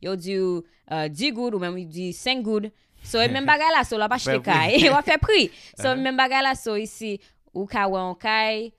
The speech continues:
Speaker 1: yo ba, y a bon pri, ou menm ou ka ba yon lòt pri. Men,
Speaker 2: Mhm.
Speaker 1: sans sa, bank la te gen tan bay pri a, so, m sa l m achte l pou, um, two hundred fourteen, so, deux cent quatorze mille dola.
Speaker 2: Mille dola, ok.
Speaker 1: Ok.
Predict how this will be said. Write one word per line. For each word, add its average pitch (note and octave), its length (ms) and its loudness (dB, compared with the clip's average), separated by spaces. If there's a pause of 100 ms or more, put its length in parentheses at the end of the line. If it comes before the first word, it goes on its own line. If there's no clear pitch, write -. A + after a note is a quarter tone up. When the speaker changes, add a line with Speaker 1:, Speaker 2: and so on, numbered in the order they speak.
(120)
Speaker 1:
yo F3+ 160 -4
ba, F3+ 280 0
y E3 80 -4
a F3 80 -2
bon F3 160 0
pri, B3+ 240 -10
ou G#3 160 -4
menm E3+ 140 -6
ou E3+ 40 -12
ka E3 200 -8
ba D3 140 -6
yon C#3+ 120 -8
lòt E3+ 200 -6
pri. - 200 -16 (100)
Men, F#3 280 -8
Speaker 2:
Mhm. - 20 -10
Speaker 1:
sans F3 200 -12
sa, A3 260 -4
bank F3+ 260 -10
la F#3 160 -2
te F3 180 -12
gen E3 120 -12
tan D3+ 180 -10
bay F#3 240 -2 (100)
pri C4+ 260 -6
a, C4+ 200 -4
so, - 200 -14
m F3 60 -14
sa F3+ 120 -8
l E3+ 60 -8
m E3+ 40 -8
achte D#3+ 240 -12
l F#3 140 -8
pou, D#3+ 300 -12 (420)
um, C#3+ 420 -14 (420)
two A3 180 -6
hundred F#3+ 220 -6
fourteen, D#3 380 -12
so, C3+ 160 -16
deux E3 160 -10
cent D#3+ 240 -14
quatorze C#3+ 760 -14 (600)
mille D#3 220 -10
dola. C3+ 280 -12
Speaker 2:
Mille F#2 160 -10
dola, F2 180 -12
ok. G2 180 -8 (400)
Speaker 1:
Ok. C#3+ 280 -14